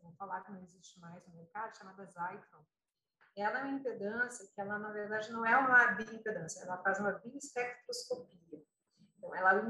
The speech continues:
usa modelos matemáticos, não depende de equações que são baseadas numa população específica, e ela consegue dar valores de hidratação muito próximos do real. A gente fez algum, a gente tem esse modelo aqui na, no laboratório.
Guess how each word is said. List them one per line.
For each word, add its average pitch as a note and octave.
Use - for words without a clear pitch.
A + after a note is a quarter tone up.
usa C#4+
modelos A#3
matemáticos, G3
não A3+
depende B3+
de A#3+
equações G#3
que -
são F#3+
baseadas E3+
numa -
população D#3+
específica, -
e A3+
ela A#3+
consegue B3+
dar G#3+
valores G3
de F#3+
hidratação F#3+
muito G#3
próximos G3
do G3
real. G3
A D#3+
gente -
fez G3
algum, G3
a F#3+
gente -
tem A3
esse -
modelo F3
aqui E3+
na, E3
no E3+
laboratório. D#3+